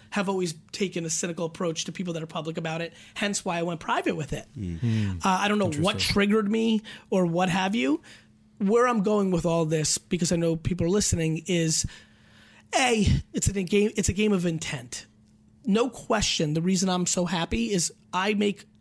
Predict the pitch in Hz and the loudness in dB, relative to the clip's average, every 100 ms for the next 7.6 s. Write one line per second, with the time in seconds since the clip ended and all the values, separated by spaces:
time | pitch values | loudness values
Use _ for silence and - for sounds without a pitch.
0 | _ _ _ 175 175 180 180 170 170 156 | _ _ _ -2 0 0 0 -2 -2 -2
1 | 160 151 - 135 127 - - - - - | -2 -2 -2 -6 -6 -6 -8 -14 -20 -20
2 | - 165 156 143 - 175 151 143 120 117 | -8 -4 -2 -2 0 2 2 0 -4 -10
3 | - - - - _ _ - 185 180 180 | -18 -20 -20 -20 _ _ -6 -4 -2 -2
4 | 202 202 - - 170 151 165 - - 170 | 0 0 -4 -6 -4 -2 -2 -2 -2 -4
5 | 170 160 139 131 - 139 131 120 - _ | -4 -6 -8 -10 -8 -8 -8 -10 -14 _
6 | _ _ - 170 175 - 196 196 175 160 | _ _ -4 -2 -2 -2 -2 -2 -4 -6
7 | 156 156 - - 131 | -8 -6 -8 -6 -10